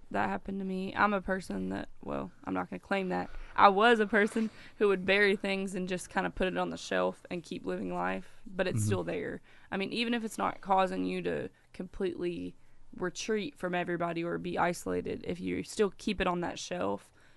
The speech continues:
Speaker 1: it's still gonna be there affecting you in some
Speaker 2: Yeah.
Speaker 1: way without you even realizing it. And the Lord's, you just, healing sets you free and makes
Speaker 2: It
Speaker 1: you
Speaker 2: does.
Speaker 1: just truly be able to have more joy. Really, I like what somebody said,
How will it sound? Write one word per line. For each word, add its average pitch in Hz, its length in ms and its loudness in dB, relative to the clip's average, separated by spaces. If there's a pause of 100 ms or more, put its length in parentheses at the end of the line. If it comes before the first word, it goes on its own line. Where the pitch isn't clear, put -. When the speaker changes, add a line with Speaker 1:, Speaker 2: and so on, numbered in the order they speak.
(140)
Speaker 1:
it's 190 180 -2
still 208 220 2
gonna 185 160 0
be 180 200 -4
there 170 280 0
affecting 175 520 -4
you 175 120 -4
in - 100 -6
some - 200 0
Speaker 2:
Yeah. 120 120 4
Speaker 1:
way - 280 -4 (200)
without 180 320 2
you 170 60 -2
even 175 200 -2
realizing - 460 -2
it. - 100 -8 (340)
And 185 140 0
the 190 80 4
Lord's, 214 480 4
you 196 160 -2
just, 180 380 -6 (320)
healing 196 720 0
sets - 340 0
you 196 60 -4
free 180 440 -2
and 170 120 -2
makes - 240 0
Speaker 2:
It - 60 -4
Speaker 1:
you - 80 0
Speaker 2:
does. 113 80 0
Speaker 1:
just - 360 -6 (360)
truly 190 400 0
be 185 120 -2
able 180 140 0
to 185 60 -2
have 180 440 -2
more 180 300 -4
joy. 180 320 -2
Really, 262 380 0 (280)
I 190 80 4
like 240 200 4
what - 100 -4
somebody 190 320 0
said, - 340 -2